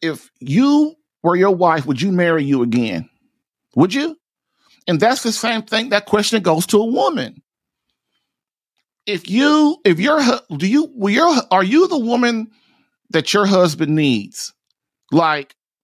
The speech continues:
would he, would your husband marry you again? If you were you, would you marry you again?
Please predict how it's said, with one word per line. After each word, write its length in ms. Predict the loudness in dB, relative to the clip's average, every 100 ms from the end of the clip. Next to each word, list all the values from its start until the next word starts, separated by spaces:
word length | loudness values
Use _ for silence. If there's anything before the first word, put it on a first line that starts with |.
| _
would 160 | -4 -4
he, 380 | -2 -2 -2 -6 _ _ _ _ _ -2
would 200 | -2 2
your 120 | 2
husband 480 | 4 2 0 -2 -2
marry 320 | 0 0 0
you 200 | -2 -2
again? 440 | -4 -2 0 0 0
If 160 | 0
you 180 | 2 4
were 140 | 2
you, 260 | 0 0 0
would 180 | 0 -2
you 140 | -2
marry 320 | 0 2 0
you 420 | 0 2 2 2 -2 _ _ _ _ _ _
again? 520 | -4 0 2 0 -2